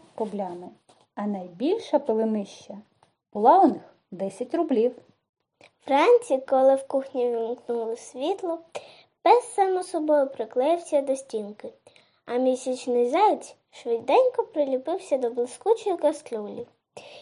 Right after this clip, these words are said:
Speaker 2: і перетворився на каструльний блиск. А вночі знову став місячним зайцем і знову грав з дітьми і паперовим псом.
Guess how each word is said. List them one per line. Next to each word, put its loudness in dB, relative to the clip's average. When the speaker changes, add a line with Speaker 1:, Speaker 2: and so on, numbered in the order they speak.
Speaker 2:
і 2
перетворився -2
на -6
каструльний -4
блиск. -14
А 0
вночі 2
знову 2
став -2
місячним -4
зайцем -8
і 0
знову 0
грав -4
з -20
дітьми -8
і -6
паперовим -4
псом. -18